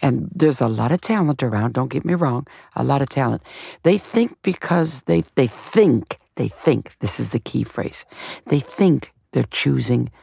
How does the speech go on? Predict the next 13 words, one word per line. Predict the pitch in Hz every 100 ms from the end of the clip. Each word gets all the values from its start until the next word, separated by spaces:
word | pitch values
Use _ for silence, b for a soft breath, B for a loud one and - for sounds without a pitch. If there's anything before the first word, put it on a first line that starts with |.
| b b
to | - 127
dress | 123 127 120
that | - - -
way | 131
because | 123 123 - - 123 -
they | 131 123
want | 113 123 120 -
to. | - 107 117 - _ _ B B B B
But | 139 -
what | -
they're | - -
actually | 151 151 - 143 139 127 - _
doing | 190 120 60 55 55